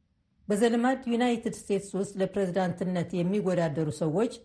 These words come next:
የግብር አከፋፈል ሰነዳቸውን ለሕዝብ ይፋ ያደርጋሉ። ይህ የሚደረገውም የግብር አከፋፈላቸው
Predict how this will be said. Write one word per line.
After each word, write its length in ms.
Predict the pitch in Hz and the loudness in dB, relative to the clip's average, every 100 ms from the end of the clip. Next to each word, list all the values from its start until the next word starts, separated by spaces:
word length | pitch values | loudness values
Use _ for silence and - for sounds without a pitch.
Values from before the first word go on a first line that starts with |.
| _ _ _ _ _ | _ _ _ _ _
የግብር 380 | 190 185 208 233 | 0 2 2 4
አከፋፈል 640 | 233 214 202 202 185 196 160 | 2 2 0 2 0 0 -2
ሰነዳቸውን 800 | 143 196 196 196 175 160 175 202 285 285 _ _ _ - | -2 0 0 2 0 -2 -2 0 0 -2 _ _ _ -2
ለሕዝብ 360 | 214 247 - 247 | 0 0 -2 -2
ይፋ 160 | 226 | 2
ያደርጋሉ። 580 | 190 175 165 156 165 151 160 143 - _ _ _ _ 196 | 4 2 0 0 0 0 -2 -4 -8 _ _ _ _ -2
ይህ 100 | 202 | 2
የሚደረገውም 880 | 190 185 151 170 170 156 175 254 240 | 2 2 2 2 2 2 2 2 0
የግብር 480 | 190 185 160 196 226 226 | 0 0 2 2 2 2
አከፋፈላቸው 1080 | 196 - 180 - 170 175 175 214 214 - | -2 0 -2 2 0 2 2 2 0 0